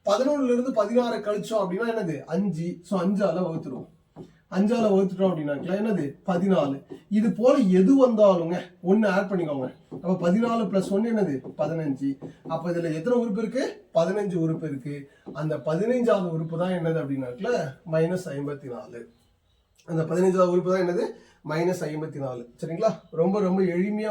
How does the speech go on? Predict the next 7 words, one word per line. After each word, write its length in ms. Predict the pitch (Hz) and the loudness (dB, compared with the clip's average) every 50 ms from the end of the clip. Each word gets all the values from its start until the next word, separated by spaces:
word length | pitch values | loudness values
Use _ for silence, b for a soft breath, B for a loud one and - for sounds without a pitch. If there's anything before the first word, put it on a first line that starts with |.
| 196 - | -4 -4
புரியுற 240 | 190 185 202 208 196 185 170 | -4 -6 -4 -2 -2 -2 0
வகையில 280 | 165 160 175 185 185 175 | 0 0 -2 -2 -2 -2
உங்களுக்கு 260 | 160 156 156 143 - | -2 -4 -6 -6 -6
கொடுக்கப்பட்டிருக்கும். 640 | 165 165 165 165 160 147 143 135 143 139 - 233 - - b b b b b b b b _ - | -6 -6 -4 -6 -8 -10 -10 -12 -12 -6 -4 -4 -4 -4 b b b b b b b b _ -4
So, 80 | 190 175 165 160 151 139 123 120 - - _ _ _ _ _ _ _ _ _ 170 | 0 2 2 2 0 -2 -6 -8 -10 -14 _ _ _ _ _ _ _ _ _ -8
நீங்க 160 | 165 170 170 170 | -6 -4 -4 -6
புரிஞ்சுக்கலாம். 600 | 165 160 160 156 147 139 143 120 120 117 - | -4 -4 -4 -4 -4 -8 -10 -12 -12 -14 -16